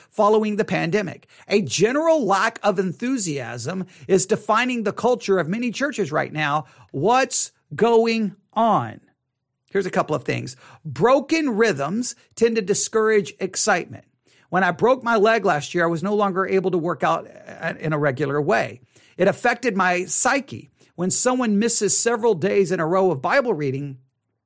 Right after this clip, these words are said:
discouragement sets in. The pandemic broke a lot of regular church rhythms with people. It's hard to build excitement with broken rhythms. So they're like, "Hey, the pandemic broke rhythms,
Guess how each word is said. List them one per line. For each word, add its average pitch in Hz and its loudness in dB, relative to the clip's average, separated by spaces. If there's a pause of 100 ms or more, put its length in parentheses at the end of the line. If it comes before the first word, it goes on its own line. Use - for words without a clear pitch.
(300)
discouragement 196 0
sets - -2
in. 254 -2 (380)
The 185 -2
pandemic 220 0
broke 220 2
a 202 2
lot 202 4
of 175 -2
regular 180 2
church 262 -2
rhythms 156 0
with 143 -8
people. 175 -4 (140)
It's 151 -6
hard 220 0
to 233 0
build 190 -2
excitement 165 -2 (180)
with 202 2
broken 156 -2 (120)
rhythms. 156 0
So 180 2
they're 202 2
like, 190 2
"Hey, 226 0 (140)
the - -6
pandemic 208 -2
broke 233 -2 (500)
rhythms, 277 0